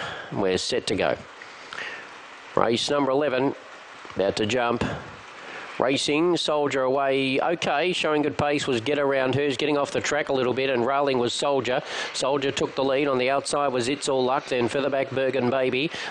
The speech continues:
On the outside was Mount View Sassy, they corner for home. Soldier the favourites in front, down the outside, It's All Luck with a powerful run though, and It's All Luck. It's All Luck wins at a half length to Soldier, third goes Brilliant Lock, then for the back was Mount View Sassy from Little Jezza.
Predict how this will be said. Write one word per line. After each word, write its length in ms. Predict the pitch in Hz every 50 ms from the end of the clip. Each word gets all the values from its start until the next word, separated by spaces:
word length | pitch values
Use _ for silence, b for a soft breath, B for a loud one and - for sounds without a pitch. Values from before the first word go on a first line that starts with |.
| B B
On 60 | 101
the 80 | 104 117
outside 340 | 131 139 135 - 156 143 139
was 160 | 127 135 120
Mount 280 | 117 135 139 135 135 131
View 160 | 135 131 127
Sassy, 400 | - - 151 147 135 - 135 120
they 160 | 117 113 110
corner 320 | 101 - 151 160 156 156 -
for 80 | 160
home. 340 | - 151 160 139 117 107 101 - B B B
Soldier 420 | B - - 156 156 160 151 147 151
the 100 | 147 147
favourites 460 | - 165 160 160 147 143 151 143 -
in 140 | 160 151 139
front, 260 | - 156 143 131 113
down 180 | 135 151 160 160
the 140 | 170 165
outside, 380 | 160 160 156 - 175 156 160 156
It's 200 | 175 165 - -
All 140 | 170 156 156
Luck 220 | 156 165 165 -
with 80 | 170 156
a 60 | 156
powerful 440 | 139 - 160 165 180 190 165 175 165 151
run 240 | 160 180 185 180 170
though, 320 | 151 151 156 170 180 196 - -
and 340 | 139 147 151 156 156 151 - -
It's 220 | - 208 202 - 214
All 180 | 196 175 165
Luck. 320 | 160 190 120 82 - - - B B B B B B
It's 220 | B 143 - -
All 140 | 202 196 190
Luck 200 | 190 190 180 -
wins 220 | 185 180 180 170 160
at 80 | 151
a 40 | 151
half 280 | 156 180 185 165 - 175
length 240 | 175 180 170 -
to 100 | - 160
Soldier, 540 | 147 - - 170 160 156 156 143 139 151 175
third 340 | 175 - - 175 170 170 151
goes 300 | 147 160 156 151 143 123
Brilliant 400 | 123 151 170 165 156 147 139 139
Lock, 340 | 143 143 147 165 - - - B B B B B B
then 180 | 120 143 170 160
for 100 | 143 165
the 80 | 156 151
back 160 | 151 151 -
was 160 | 156 139 120
Mount 240 | 117 156 156 156 147
View 160 | 151 147 143 143
Sassy 420 | - - 156 151 143 - 156 143
from 200 | 135 143 135 135
Little 180 | 160 147 147 139
Jezza. 480 | 131 147 143 135 - 143 131 143 151